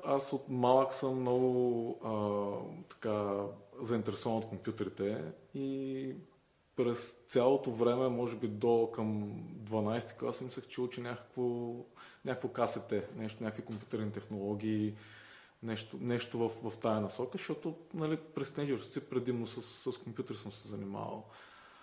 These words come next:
А, докато не дойде момент всъщност да кандидатствам в, а, в университет и като си подавах документи, трябваше да напиша каква насоченост искам и някак си беше така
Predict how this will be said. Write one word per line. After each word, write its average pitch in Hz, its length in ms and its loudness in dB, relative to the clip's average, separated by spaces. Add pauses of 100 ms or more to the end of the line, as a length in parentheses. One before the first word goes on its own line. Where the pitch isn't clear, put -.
(240)
А, 113 760 2
докато 139 340 0
не 131 60 6
дойде 123 160 6
момент 135 320 6
всъщност 135 340 -2
да 120 100 0
кандидатствам 107 640 2
в, 95 120 -2 (200)
а, 104 340 -4
в - 100 -8
университет 101 840 0 (880)
и 160 180 0
като 147 720 6
си - 180 -6
подавах 139 360 8
документи, 110 580 0
трябваше 127 400 2
да 135 80 4 (320)
напиша 131 500 -2
каква - 280 0
насоченост 117 680 -2 (480)
искам 175 560 0 (960)
и 139 80 -8
някак 143 280 0
си 123 160 -8
беше 135 760 6
така 120 500 0